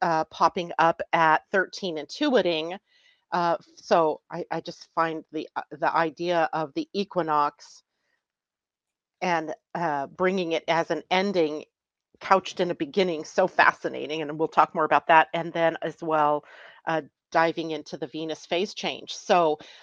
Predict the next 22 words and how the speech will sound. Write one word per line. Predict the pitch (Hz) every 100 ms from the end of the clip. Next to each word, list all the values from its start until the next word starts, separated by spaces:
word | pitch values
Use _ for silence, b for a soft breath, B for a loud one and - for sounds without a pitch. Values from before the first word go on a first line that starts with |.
| B
let's | 226 233
just | 269 -
say | 226
a | 202
quick | 254 233
good | 240
morning | 196 202 240
to | 208
everybody, | 185 220 220 226
'cause | 262 254
I | 202
saw | 208 214 202
all | - 214 220
of | 214
you | 208 -
out | 202 214
there | 214 220
saying | - 208 196
hello | 180 175 190
before | 208 202 185
we | 170
started. | - - 175 214 302